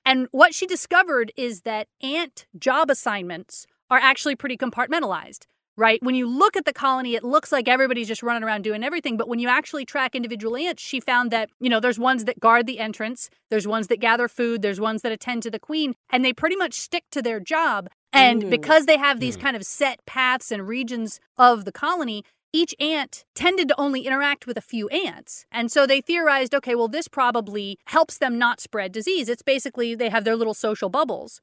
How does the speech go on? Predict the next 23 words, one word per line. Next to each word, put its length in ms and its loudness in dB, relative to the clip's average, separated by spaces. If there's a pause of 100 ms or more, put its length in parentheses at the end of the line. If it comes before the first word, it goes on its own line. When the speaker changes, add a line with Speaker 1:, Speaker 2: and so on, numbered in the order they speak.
Speaker 1:
right? 360 -2
Speaker 2:
Yeah. 280 2 (120)
Speaker 1:
And 200 6
the 80 2
big 320 0
critical 380 2
thing 260 -4
was 260 -4
that 280 -2
when 460 2
she 260 -8
infected 600 -4 (120)
half 300 2
of 120 -10
the 60 -6
twenty-two 380 -8
colonies 500 -8
with 160 -8
a 60 -4
deadly 400 -2
fungus 540 -8
called 240 -2
Metarhizium 1120 0